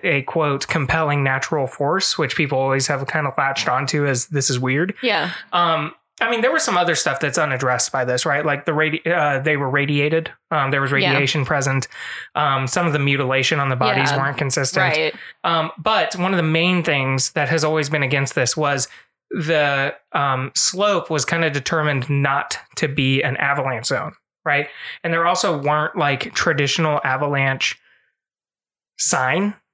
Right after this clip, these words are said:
Speaker 1: right?
Speaker 2: Yeah.
Speaker 1: Um, but essentially, uh, and I will save you from a lot of the dullness, but feel free to check it out. Um, what they said was the way that they installed their tent, and you can kinda see a diagram of this,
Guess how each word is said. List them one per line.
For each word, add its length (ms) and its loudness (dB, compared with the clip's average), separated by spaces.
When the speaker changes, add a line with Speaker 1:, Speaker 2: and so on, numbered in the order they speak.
Speaker 1:
right? 320 0
Speaker 2:
Yeah. 160 2
Speaker 1:
Um, 120 0
but 100 0
essentially, 680 2
uh, 280 2
and 180 2
I 80 2
will 440 0
save 300 0
you 100 0
from 140 -2
a 60 0
lot 220 2
of 60 -2
the 60 0
dullness, 380 2
but 180 0
feel 160 0
free 140 0
to 100 0
check 200 0
it 60 0
out. 300 0
Um, 400 0
what 220 0
they 100 0
said 280 0
was 180 0
the 80 2
way 220 2
that 140 -2
they 100 2
installed 420 2
their 120 2
tent, 360 0
and 120 0
you 80 2
can 140 0
kinda 180 0
see 160 0
a 60 0
diagram 480 0
of 80 -4
this, 220 0